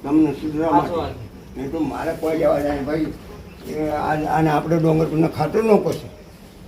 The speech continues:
Speaker 1: આ ગુરુને તો તમને કહેવાય, મગર તમારે જો આમ થાય કે દારૂ પીવું ચાલે. એટલે આમાં સમય હોય. આપણા ધર્મ, આપણે મા, બહેન, બૂન, જેમ રીતે આવી રીતના ધર્મ રહેવાય.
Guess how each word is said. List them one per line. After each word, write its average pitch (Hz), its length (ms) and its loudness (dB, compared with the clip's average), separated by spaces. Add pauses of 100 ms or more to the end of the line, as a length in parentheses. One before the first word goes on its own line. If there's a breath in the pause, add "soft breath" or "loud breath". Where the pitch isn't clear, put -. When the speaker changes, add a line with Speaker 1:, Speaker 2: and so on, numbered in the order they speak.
(1500)
Speaker 1:
આ 156 120 0
ગુરુને 170 320 4
તો - 100 0
તમને 165 300 0
કહેવાય, 170 280 2
મગર 156 200 0
તમારે 151 300 0
જો 156 80 0
આમ 156 220 0
થાય 147 120 -4
કે 147 160 -6
દારૂ 135 260 -2
પીવું 131 320 -6
ચાલે. 135 200 -4
એટલે - 720 -10
આમાં 143 260 -2 (120)
સમય 135 200 -2
હોય. 120 380 -6
આપણા 156 300 -4
ધર્મ, 143 320 -2
આપણે 143 240 -2
મા, 139 320 -2
બહેન, 135 440 -2
બૂન, 139 280 -2
જેમ 143 240 -2
રીતે 143 180 -4
આવી 139 340 -4
રીતના 135 280 -6
ધર્મ 127 360 -6
રહેવાય. 123 280 -4